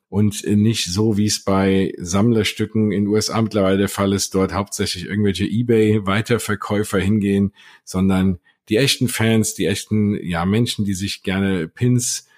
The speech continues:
sammeln, umhängen, anheften, was man so mit Pins alles machen kann. Aber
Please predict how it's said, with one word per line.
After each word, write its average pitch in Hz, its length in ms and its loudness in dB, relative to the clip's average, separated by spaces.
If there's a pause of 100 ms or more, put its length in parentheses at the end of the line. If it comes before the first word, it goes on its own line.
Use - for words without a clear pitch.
(280)
sammeln, 117 520 2
umhängen, 113 680 4
anheften, 104 840 0
was 92 220 -6
man 98 140 2
so 90 80 0
mit 92 160 0
Pins 113 260 0
alles 95 240 0
machen 92 240 0
kann. 90 240 0 (400)
Aber 87 560 2